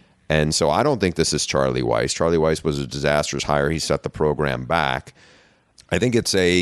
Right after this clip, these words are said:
it's a interesting hire. I don't know who else they would have gotten. You know, I know Jedd Fisch, who's now with the Rams, I think was in consideration, but I think it was always gonna be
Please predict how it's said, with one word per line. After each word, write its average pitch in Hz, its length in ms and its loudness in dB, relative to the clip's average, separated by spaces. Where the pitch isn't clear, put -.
it's - 180 -2
a 76 440 2
interesting 90 480 -2
hire. 57 480 -4
I 80 180 0
don't 82 280 -2
know 87 280 0
who 87 220 2
else 80 260 0
they 78 120 0
would 76 160 0
have 64 140 -4
gotten. 67 420 -2
You 65 100 -8
know, 71 80 0
I 73 60 2
know 78 160 0
Jedd 78 300 -2
Fisch, - 480 -2
who's 76 140 -6
now 71 240 0
with 69 160 -2
the 76 80 0
Rams, 69 640 -2
I 76 80 -10
think 80 220 -4
was 76 160 -2
in 76 120 0
consideration, 78 840 -2
but 73 100 -2
I 85 100 0
think 107 180 -4
it 101 80 2
was 78 120 -2
always 80 480 -2
gonna 65 220 -4
be 65 400 -6